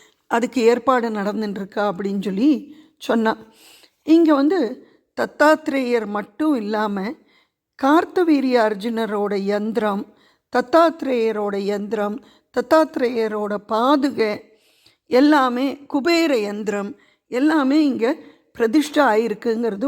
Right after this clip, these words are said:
போனதுக்கு அப்புறம் தான் தெரிஞ்சினேன். யார் தத்தாத்திரேயர் அப்படின்னு சொல்லி கேட்டா நிறைய பேருக்கு தெரியும்.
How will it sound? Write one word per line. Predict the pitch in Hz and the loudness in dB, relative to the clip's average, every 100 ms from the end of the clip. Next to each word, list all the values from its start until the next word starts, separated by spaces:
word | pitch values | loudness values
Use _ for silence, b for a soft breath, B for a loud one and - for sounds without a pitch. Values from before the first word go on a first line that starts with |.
| 269 | 2
போனதுக்கு | 226 254 320 262 | 4 6 4 2
அப்புறம் | 208 202 202 190 | -2 -2 -2 -2
தான் | 202 208 | -4 -4
தெரிஞ்சினேன். | - 208 208 202 202 190 - - _ _ _ _ _ _ _ _ _ _ _ - B B B B B | -2 -2 0 -2 -2 -2 -4 -8 _ _ _ _ _ _ _ _ _ _ _ -20 B B B B B
யார் | 262 269 320 370 - | 2 4 4 2 0
தத்தாத்திரேயர் | - 233 - 247 - 220 208 190 214 208 _ _ - | -4 -4 0 0 0 -4 -2 -2 -4 -8 _ _ -6
அப்படின்னு | 226 226 226 | -4 -2 -4
சொல்லி | 220 202 196 | -2 -2 -2
கேட்டா | 226 196 240 | -2 0 2
நிறைய | 262 254 202 240 320 | 2 2 0 2 2
பேருக்கு | 302 262 254 - | 2 -2 -4 -6
தெரியும். | 202 214 208 185 | -6 -4 -6 -8